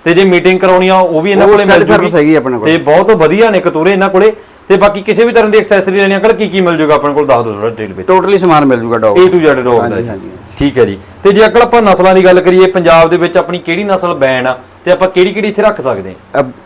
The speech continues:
Speaker 2: ਆਪਾਂ ਜ਼ਿਆਦਾ ਪਿਟ ਬੁੱਲ ਤੇ ਬੈਨ ਲੱਗਿਆ ਉਹਦਾ ਬੱਚਾ ਨਹੀਂ ਸੇਲ ਕਰਦੇ।
Speaker 1: ਪਿਟ ਬੁੱਲ ਦਾ ਆਪਾਂ ਸੇਲ ਨਹੀਂ
Speaker 2: ਹਾਂ, ਉਹ
Speaker 1: ਕਰਦੇ
Speaker 2: ਫਿਰ
Speaker 1: ਜੀ।
Speaker 2: ਪਹਿਲਾਂ ਹੀ ਜਦੋਂ ਬੈਨ ਹੈ।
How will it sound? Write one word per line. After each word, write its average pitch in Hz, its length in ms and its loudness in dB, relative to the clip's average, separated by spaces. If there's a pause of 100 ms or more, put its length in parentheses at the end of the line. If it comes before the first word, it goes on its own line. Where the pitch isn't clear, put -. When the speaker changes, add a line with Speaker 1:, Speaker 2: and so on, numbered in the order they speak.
Speaker 2:
ਆਪਾਂ 180 260 0
ਜ਼ਿਆਦਾ 233 240 4
ਪਿਟ 214 220 2
ਬੁੱਲ 214 200 0
ਤੇ 214 240 0
ਬੈਨ 175 460 4
ਲੱਗਿਆ 185 220 2
ਉਹਦਾ 202 160 4
ਬੱਚਾ 190 260 0
ਨਹੀਂ 165 120 2
ਸੇਲ 131 180 -2
ਕਰਦੇ। 113 320 -4 (100)
Speaker 1:
ਪਿਟ 175 180 0
ਬੁੱਲ 175 160 -2
ਦਾ 175 60 2
ਆਪਾਂ 175 160 0
ਸੇਲ 170 140 -2
ਨਹੀਂ 135 140 2
Speaker 2:
ਹਾਂ, 131 140 0
ਉਹ 131 40 2
Speaker 1:
ਕਰਦੇ 151 140 -2
Speaker 2:
ਫਿਰ 170 80 0
Speaker 1:
ਜੀ। 185 60 -6
Speaker 2:
ਪਹਿਲਾਂ 160 260 0
ਹੀ 175 60 4
ਜਦੋਂ 160 140 0
ਬੈਨ 143 240 -2
ਹੈ। 127 80 -6